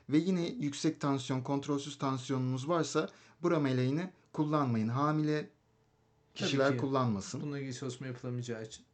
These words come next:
Speaker 1: Kesinlikle. Ve tabii ki alerjik reaksiyonları bölümün başında konuşmuştuk. Böyle bir durum varsa bunları kullanmayın.
Speaker 2: Pamir, çok güzel çalışmışsın ve gerçekten bilgilendirici oldu.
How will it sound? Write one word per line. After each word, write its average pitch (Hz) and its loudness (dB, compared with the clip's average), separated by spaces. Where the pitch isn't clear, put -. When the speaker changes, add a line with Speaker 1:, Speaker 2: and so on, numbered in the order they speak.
Speaker 1:
Kesinlikle. 135 0
Ve 165 0
tabii 151 2
ki - -2
alerjik 143 4
reaksiyonları 127 2
bölümün 131 4
başında 120 0
konuşmuştuk. 143 -2
Böyle 135 4
bir 120 -2
durum 127 0
varsa 120 -2
bunları 160 4
kullanmayın. 107 0
Speaker 2:
Pamir, 156 -2
çok 185 -2
güzel 170 2
çalışmışsın 165 -6
ve 170 -2
gerçekten 131 -6
bilgilendirici 123 -2
oldu. 143 -4